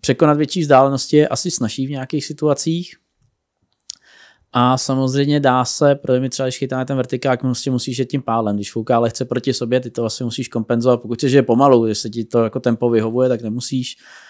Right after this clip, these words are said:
Nebo měníš směr, což ten šlapák ti jako v tomhle ohledu usnadňuje, že máš třeba chvíli volný v obě ruce. Zase to má nějaký jako komplikovanější věci, že jedeš třeba do travin, do leknínu, jo,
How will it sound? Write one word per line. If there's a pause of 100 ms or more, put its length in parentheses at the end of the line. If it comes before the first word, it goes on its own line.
(120)
Nebo
měníš
směr,
což
ten
šlapák
ti
jako
v
tomhle
ohledu
usnadňuje,
že
máš
třeba
chvíli
volný
v
obě
ruce. (1200)
Zase
to
má
nějaký
jako (120)
komplikovanější
věci,
že
jedeš
třeba
do
travin,
do
leknínu,
jo,